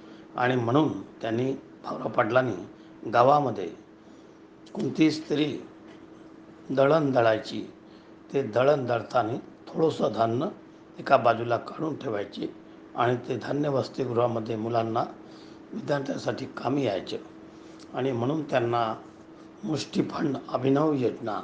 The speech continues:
मग कोणत्याही एकावर आश्रमाच्या भोजनाच्या वर्ष मुष्टिफंड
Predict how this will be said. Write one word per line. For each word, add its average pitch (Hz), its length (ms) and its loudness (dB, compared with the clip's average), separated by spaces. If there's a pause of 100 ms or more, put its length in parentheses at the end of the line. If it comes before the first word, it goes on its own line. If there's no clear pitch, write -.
(1040)
मग 254 280 -6 (480)
कोणत्याही 156 460 4
एकावर 143 340 0
आश्रमाच्या 131 600 0
भोजनाच्या 120 500 -4
वर्ष 120 380 -2 (720)
मुष्टिफंड 160 880 0